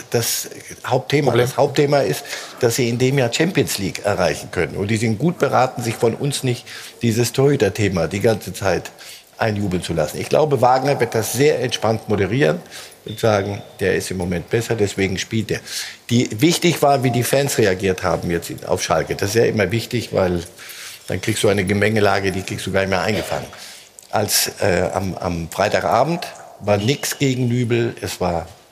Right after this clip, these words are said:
Speaker 1: Ruhe, sie kümmern sich, weil die Leute dort auch begriffen haben, pass auf, wenn wir irgendwo auf Platz zwölf rumdümpeln, dann können wir uns so, solche folkloristischen Dinge leisten. Jetzt im Moment geht's darum, lass uns mal da oben dranbleiben und endlich mal Champions League wieder spielen.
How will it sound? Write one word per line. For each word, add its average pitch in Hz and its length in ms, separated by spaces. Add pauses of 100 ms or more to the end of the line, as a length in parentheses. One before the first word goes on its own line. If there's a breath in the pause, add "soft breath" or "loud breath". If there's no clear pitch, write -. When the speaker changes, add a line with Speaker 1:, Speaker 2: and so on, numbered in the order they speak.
Speaker 1:
Ruhe, 123 560
sie 104 160
kümmern 135 360
sich, 117 140 (320 loud breath)
weil 107 160
die 123 120
Leute 143 360
dort 135 280
auch 123 140
begriffen 131 480
haben, 135 180
pass 92 160
auf, 123 360 (340 loud breath)
wenn 117 160
wir 127 160
irgendwo 143 240
auf 101 180
Platz 117 300
zwölf 160 360
rumdümpeln, 104 720
dann 92 120
können 131 220
wir 143 80
uns 131 120
so, 127 180
solche 113 320
folkloristischen 117 760
Dinge 110 220
leisten. 101 480
Jetzt - 220
im 120 100
Moment 127 340
geht's - 220
darum, 110 420 (360 loud breath)
lass 113 200
uns - 160
mal 110 120
da 113 100
oben 95 280
dranbleiben 123 500
und 110 120
endlich 113 320
mal 104 140
Champions 139 400
League 98 180
wieder 90 180
spielen. 104 360